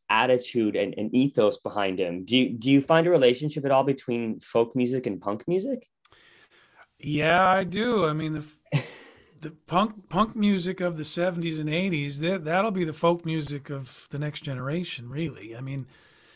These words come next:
Speaker 2: folk music is music of the people, and it usually comes out of desperate times.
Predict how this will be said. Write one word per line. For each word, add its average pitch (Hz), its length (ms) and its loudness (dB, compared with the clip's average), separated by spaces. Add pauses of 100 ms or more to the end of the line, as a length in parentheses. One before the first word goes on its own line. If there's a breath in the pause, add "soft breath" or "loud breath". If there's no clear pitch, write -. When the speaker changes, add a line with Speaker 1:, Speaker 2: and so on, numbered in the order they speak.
(280 soft breath)
Speaker 2:
folk 214 260 0
music 175 320 -2
is 147 100 -4
music 160 360 -2
of 165 180 0
the 165 60 -8
people, 196 400 -4 (420)
and 139 140 -6
it 135 40 -6
usually 156 420 -4
comes 151 280 -4
out 147 160 -2
of 143 80 -6
desperate 147 380 -8
times. - 680 -8